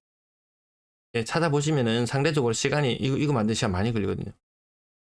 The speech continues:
상대적으로 시간을 훨씬 더 단축할 수 있죠. 예, 요게, 요게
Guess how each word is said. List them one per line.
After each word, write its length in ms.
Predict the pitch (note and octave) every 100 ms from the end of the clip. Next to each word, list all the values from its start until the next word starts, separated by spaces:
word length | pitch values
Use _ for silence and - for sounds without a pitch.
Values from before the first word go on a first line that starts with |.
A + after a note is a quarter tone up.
| _ _ _ -
상대적으로 340 | D3 D3+ C#3
시간을 720 | A#2 C3 C#3+ D3+ D#3+ D#3+ D#3 - _ _ -
훨씬 320 | F#3+ - F#3+
더 140 | F3 E3
단축할 420 | D3+ D#3 D3 D3
수 100 | D3
있죠. 340 | C#3 B2+ A#2+ -
예, 120 | G#2
요게, 280 | A#2+ C#3 A#2
요게 540 | A2+ C3 C#3 A#2+ G#2